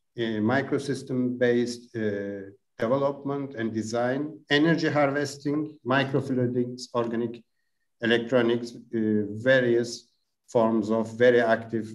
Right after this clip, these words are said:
research lab he's been keeping up. He's been very busy. It is 'cause he was kind enough to give us a seminar this week for us. I hope it will be very interesting for all the participants,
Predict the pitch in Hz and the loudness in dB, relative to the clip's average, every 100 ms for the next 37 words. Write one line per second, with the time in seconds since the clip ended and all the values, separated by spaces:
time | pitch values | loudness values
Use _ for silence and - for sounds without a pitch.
0 | - 123 127 113 104 - 107 107 104 104 | -4 -2 0 0 -2 0 0 0 -2 -6
1 | 104 107 107 123 123 110 107 107 113 - | -4 -6 -4 -6 -4 -6 -4 -4 -4 -6
2 | 113 107 104 110 107 107 120 117 127 139 | -4 -4 -4 -6 -6 -4 -4 0 0 0
3 | 139 156 - 143 208 - - 127 - 131 | 2 0 0 -2 -2 -4 -6 -6 -4 0
4 | 127 - - 123 127 135 - 160 156 156 | 0 0 -8 -2 2 0 2 2 2 4
5 | 165 165 - 139 143 - - 123 120 120 | 2 0 0 0 0 -10 -4 0 0 0
6 | 107 151 143 147 151 151 143 143 - 170 | -4 -2 0 0 -2 -4 -6 -6 -2 -2
7 | 170 - 123 120 165 - - 117 113 135 | -4 -4 0 0 0 -4 -2 -2 -2 -6
8 | 165 - _ _ - 113 117 110 107 110 | -6 -10 _ _ -6 -6 -2 -2 -2 -2
9 | 127 123 117 113 110 104 - 151 165 - | -2 -2 -4 -6 -4 -6 -4 -2 -2 -6
10 | - _ _ _ - 120 120 127 123 110 | -18 _ _ _ 0 2 2 0 2 0
11 | 113 143 147 - 113 110 123 - 110 110 | -2 -2 -4 -2 -2 -2 -4 -6 -8 -4
12 | 139 151 - - | -2 -4 -6 -16